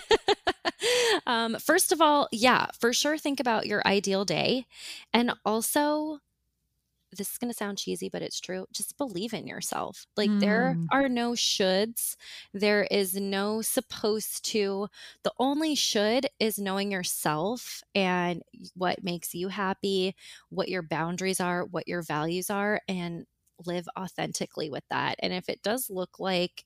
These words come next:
Speaker 1: you want to travel the world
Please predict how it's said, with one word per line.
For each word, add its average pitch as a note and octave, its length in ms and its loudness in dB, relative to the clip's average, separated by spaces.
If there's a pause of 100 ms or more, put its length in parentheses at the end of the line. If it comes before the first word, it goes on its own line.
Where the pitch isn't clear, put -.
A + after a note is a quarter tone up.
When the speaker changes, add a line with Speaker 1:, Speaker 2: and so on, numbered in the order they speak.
Speaker 1:
you F3+ 600 -6
want F3 400 -8
to E3+ 600 -2 (640)
travel F3 420 2
the E3+ 120 -4
world E3 500 -2